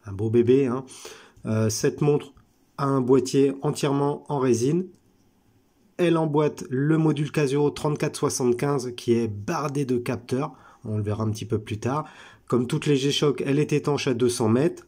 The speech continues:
La lunette est fixe et vissée par quatre petites vis. On retrouve cinq boutons poussoirs sur le boîtier. Le poids,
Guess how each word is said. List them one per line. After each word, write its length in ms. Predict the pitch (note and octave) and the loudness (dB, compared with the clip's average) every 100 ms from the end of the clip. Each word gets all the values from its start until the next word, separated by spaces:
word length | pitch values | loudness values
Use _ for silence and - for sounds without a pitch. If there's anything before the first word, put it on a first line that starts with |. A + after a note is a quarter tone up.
| _ | _
La 240 | B2 C#3 | 2 2
lunette 480 | D3+ D3+ D3+ D3+ - _ _ | 2 2 2 2 -2 _ _
est 140 | D#3 | -2
fixe 480 | D3 - D#3 - - - | 0 -2 -4 -6 -10 -4
et 140 | D#3+ | -2
vissée 500 | C#3+ D3 - D3+ D3+ - _ _ _ _ | 0 -4 -4 -2 -4 -8 _ _ _ _
par 220 | - C#3+ - | -4 -4 0
quatre 380 | C#3+ C3+ - - | -2 -2 -8 -4
petites 340 | C3+ - A2 | -4 -4 -4
vis. 360 | A#2+ F3 - G#3+ - - - - - | -2 -2 -2 -6 -10 -20 -20 -20 -6
On 140 | D#3 C#3+ | 0 4
retrouve 560 | D#3+ - E3 D#3 A#2+ A2+ | 4 2 0 0 -2 -4
cinq 420 | - - F3+ E3+ | -8 -2 0 0
boutons 320 | D3 D#3 D#3 D3+ | 0 -2 -2 -2
poussoirs 640 | - - D3+ D3 C#3+ B2 - _ | -4 -4 0 0 -2 -6 -12 _
sur 320 | - - D#3+ D3 | -18 -4 2 4
le 120 | C#3 | 4
boîtier. 600 | B2+ C3 - C3 E3 F#3 - - - _ _ | 4 2 2 0 0 -4 -16 -20 -20 _ _
Le 280 | C3 D3+ C#3 | 2 2 0
poids, 440 | D#3+ D#3+ D#3 - | 0 0 -2 -8